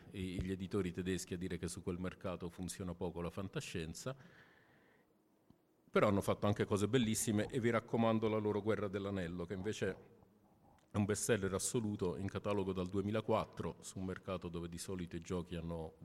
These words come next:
vita piuttosto breve, e fra l'altro, mh, ha vinto una gara di idee per trovare un gioco sulla Guerra dell'Anello fatta dai detentori dei diritti, mh,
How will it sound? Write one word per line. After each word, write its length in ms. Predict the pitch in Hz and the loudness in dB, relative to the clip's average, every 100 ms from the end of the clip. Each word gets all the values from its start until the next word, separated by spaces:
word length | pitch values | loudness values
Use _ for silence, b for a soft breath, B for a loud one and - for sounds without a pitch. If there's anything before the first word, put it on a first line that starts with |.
| 90 _ 110 | -18 _ -12
vita 460 | 95 87 90 80 - b b b b b - | -8 -6 -6 -6 -10 b b b b b -8
piuttosto 540 | 98 - 95 - 117 | -4 0 0 2 0
breve, 580 | 107 92 85 82 - - - _ _ _ _ - | 2 2 0 -4 -8 -20 -20 _ _ _ _ -4
e 100 | 110 | 0
fra 160 | - 113 | 4 6
l'altro, 540 | 101 92 - 95 - - | 6 4 4 2 2 -6
mh, 80 | 87 - | -6 -2
ha 100 | 98 | 0
vinto 340 | 107 101 - | 2 2 2
una 120 | 98 | 2
gara 260 | 95 104 101 | 4 6 6
di 120 | 98 | 2
idee 440 | 98 101 95 90 82 - - - - - | 4 4 6 4 -2 -8 -16 -20 -10 -4
per 160 | 92 | -4
trovare 380 | - 95 92 90 | -2 0 0 0
un 140 | 90 | -2
gioco 320 | 87 92 85 87 | -2 -2 -2 -4
sulla 240 | - 90 | -4 -4
Guerra 260 | 87 90 87 | -2 -2 -2
dell'Anello 520 | 92 92 92 87 85 | -4 -2 -2 -2 -4
fatta 280 | 92 85 87 | -6 -6 -4
dai 140 | 85 | -4
detentori 540 | 87 87 90 98 87 | -4 -4 -4 -4 -4
dei 100 | 87 | -4
diritti, 500 | 92 120 90 - 98 - B B B B _ | -6 -6 -6 -8 -12 -12 B B B B _
mh, 160 | - | -12